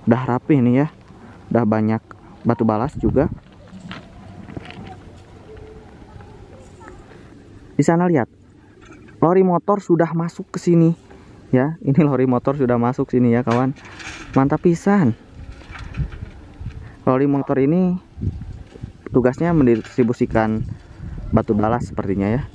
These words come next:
Oke, saya akan coba lanjut ke arah sana sambil ingin melihat sampai mana sih pemasangan bantalan,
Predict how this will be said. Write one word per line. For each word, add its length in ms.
Oke, 240
saya 240
akan 160
coba 480
lanjut 320
ke 320
arah 240
sana 320
sambil 320
ingin 160
melihat 320
sampai 160
mana 240
sih 120
pemasangan 400
bantalan, 400